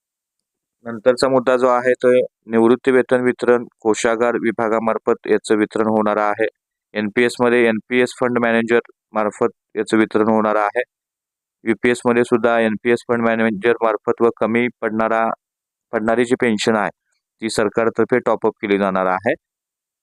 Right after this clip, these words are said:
जीपीएस मध्ये सुद्धा एनपीएस फंड मॅनेजर मार्फत प्लस कमी पडणारी पेन्शन सरकारतर्फे टॉपअप केली जाणार आहे. आता जीपीएफ सुविधा जी आहे, ती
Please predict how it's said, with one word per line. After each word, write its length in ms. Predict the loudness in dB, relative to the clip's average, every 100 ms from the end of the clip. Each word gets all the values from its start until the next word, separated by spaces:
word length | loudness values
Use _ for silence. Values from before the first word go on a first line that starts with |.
| _ _ -4
जीपीएस 340 | -4 0 -2 0
मध्ये 180 | 0 0
सुद्धा 260 | -2 0 0
एनपीएस 460 | 0 -2 0 -2 -2
फंड 220 | -6 -2
मॅनेजर 320 | 0 0 0 0
मार्फत 280 | 0 -2 -2 -4
प्लस 260 | 0 -2 -2 -6
कमी 180 | -2 0
पडणारी 300 | -2 -2 -2
पेन्शन 420 | -2 -2 -2 -2 -2
सरकारतर्फे 760 | -2 -2 -4 -4 -6 -2 -2 -2 _ _ _ _ -4
टॉपअप 240 | -2 -2 0
केली 220 | 0 2
जाणार 260 | 0 0 -2
आहे. 260 | -4 _ _ _ _ _ _ _ _ -14
आता 360 | -4 -2 -2 -4 -10 _ _ _ _ _ _ _ _ _ _ -4
जीपीएफ 300 | -2 0 0
सुविधा 380 | 0 2 4 2
जी 140 | 2
आहे, 280 | 0 0 -2
ती 360 | -4 -4 -4